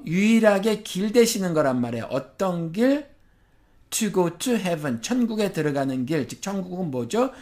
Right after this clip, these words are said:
그리스도 나라. 제가 언젠가 한번 말씀을 드렸는데, 사람들이 이거 나누더라. 그러니까, 음, kingdom of God.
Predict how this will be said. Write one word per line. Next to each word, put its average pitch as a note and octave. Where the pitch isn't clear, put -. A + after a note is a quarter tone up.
그리스도 F3
나라. B2
제가 D#3
언젠가 E3
한번 E3
말씀을 E3
드렸는데, C3+
사람들이 G3
이거 F3
나누더라. C3
그러니까, B2
음, A2
kingdom A3
of D#3+
God. C3+